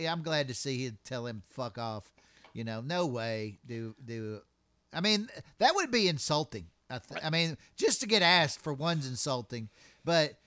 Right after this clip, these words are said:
yeah, you pretty much got low esteem if you were to get up there on that stage after,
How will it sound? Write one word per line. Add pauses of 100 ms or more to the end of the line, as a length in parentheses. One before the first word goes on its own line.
(160)
yeah,
you
pretty
much
got
low
esteem
if
you
were
to
get
up
there
on
that
stage
after,